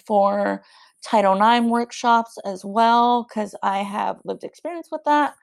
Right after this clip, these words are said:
You can, the most sustainable way to support me is to join my Patreon. Again, the link is in my bio on Instagram, and my Instagram is at S Y D N E Y R A E C H I N.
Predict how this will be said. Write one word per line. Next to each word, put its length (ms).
You 420
can, 380
the 100
most 240
sustainable 640
way 240
to 120
support 420
me 280
is 140
to 100
join 260
my 160
Patreon. 580
Again, 640
the 120
link 300
is 140
in 180
my 280
bio 680
on 140
Instagram, 680
and 140
my 100
Instagram 580
is 140
at 220
S 180
Y 140
D 240
N 100
E 80
Y 520
R 140
A 100
E 460
C 220
H 140
I 200
N. 400